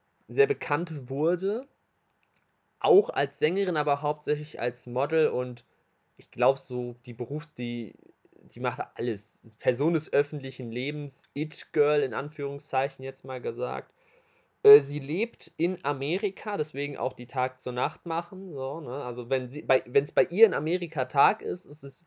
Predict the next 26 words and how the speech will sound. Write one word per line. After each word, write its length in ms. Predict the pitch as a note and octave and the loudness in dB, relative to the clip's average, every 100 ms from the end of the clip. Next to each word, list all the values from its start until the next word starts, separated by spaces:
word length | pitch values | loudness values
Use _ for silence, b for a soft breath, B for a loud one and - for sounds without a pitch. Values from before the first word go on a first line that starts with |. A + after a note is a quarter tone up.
| - | -10
in 120 | C3+ | -6
uns 300 | - D3+ D#3 _ _ _ - | -6 -8 -10 _ _ _ 2
bei, 160 | A#2+ | 2
in 180 | A#2 B2+ | 2 2
Deutschland 420 | B2 A#2+ - A2+ | 2 2 0 -2
Nacht, 320 | A2 E3 - - | -2 -4 -4 0
weil 200 | B2 A#2+ | 2 0
sie 180 | A#2+ | -6
in 100 | A#2+ A#2+ | -12 -6
Kalifornien 640 | A2 A2 - A#2+ C3+ D3+ | -4 -2 0 -2 -4 -6
lebt. 340 | D#3 F#3 - b b b b b b | -4 -6 -8 b b b b b b
Sie 480 | - C#3+ E3 E3 - _ - | -14 -10 -8 -8 -12 _ -4
ist 200 | F#3 - | -4 0
auch 120 | F3 | -4
ziemlich 440 | - F#3+ F#3 D3+ C3+ | -2 -4 -4 -2 2
weit 240 | D3+ F3 | 2 2
in 120 | D3+ | 0
der 180 | C#3+ C3 | 0 4
Welt 280 | C#3 C#3 C3+ _ - | 6 6 4 _ -8
rumgekommen 920 | B2 D3+ A3 A#3+ A3+ B3 A#3 C4+ D4+ - _ _ _ _ _ _ _ _ _ _ _ _ | 0 0 0 -4 0 2 2 0 -4 -14 _ _ _ _ _ _ _ _ _ _ _ _
und 600 | D#3 F3 F3 F3 E3 - - | 4 6 6 2 -6 -16 -18
ja, 560 | - C#3 C#3+ C#3 A#2 A2 | -14 -4 6 8 8 6
hat 200 | D3+ - | 0 0
auch 160 | D3+ D#3 | -2 -2
ziemlich 380 | - D#3 D3+ | -6 -6 -8
viel 560 | - - C#3+ C#3+ C3+ | -14 -12 -4 -2 -4